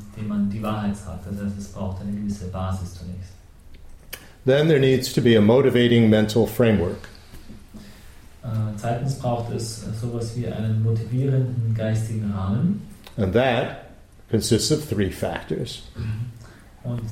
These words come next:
Speaker 1: dieser hat wiederum, äh, besteht aus drei Faktoren.
Speaker 2: First, distinguishing.
Speaker 1: Zunächst, äh, ein Unterscheiden.
Speaker 2: Distinguishing. That's usually translated as recognition, which is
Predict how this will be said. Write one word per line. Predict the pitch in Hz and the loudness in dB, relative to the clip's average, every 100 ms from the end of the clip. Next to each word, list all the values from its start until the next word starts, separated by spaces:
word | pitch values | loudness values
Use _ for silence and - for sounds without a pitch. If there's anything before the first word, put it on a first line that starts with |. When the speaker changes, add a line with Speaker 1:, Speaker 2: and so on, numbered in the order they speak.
| - | -6
Speaker 1:
dieser | 139 147 127 123 | -4 0 0 0
hat | - | -2
wiederum, | 120 113 110 110 107 101 | -4 -2 2 2 2 0
äh, | 107 107 104 101 - - 117 | -4 -4 -4 -6 -10 -12 -10
besteht | 113 110 | -6 -6
aus | 101 101 | -4 -6
drei | 101 101 | -4 -4
Faktoren. | 101 95 92 90 87 - - - - - - - - | -4 -6 -6 -6 -6 -8 -14 -20 -20 -20 -20 -20 -4
Speaker 2:
First, | - 107 - - - | 4 4 2 -4 -4
distinguishing. | - 165 143 107 - 175 143 - - - - - - - - - | 0 2 4 4 2 -2 -6 -12 -20 -20 -20 -20 -20 -20 -20 -20
Speaker 1:
Zunächst, | - 123 120 110 113 | -8 -4 -2 -4 -6
äh, | |
ein | 110 104 101 101 107 110 | -6 -4 -4 -4 -8 -8
Unterscheiden. | 101 98 101 101 104 165 196 - - - - - - - | -6 -6 -4 -2 0 0 -2 -4 -18 -20 -20 -20 -20 -6
Speaker 2:
Distinguishing. | 170 - 190 123 90 120 151 | -4 2 4 4 2 0 2
That's | 143 - | 2 4
usually | 151 143 131 | 4 6 4
translated | - 127 120 135 117 107 | 4 2 4 4 4 4
as | 104 101 | 2 2
recognition, | 110 110 113 104 95 139 139 139 | 2 2 0 0 0 2 2 2
which | 123 143 | 2 4
is | 139 127 - - - | 4 4 0 -4 -12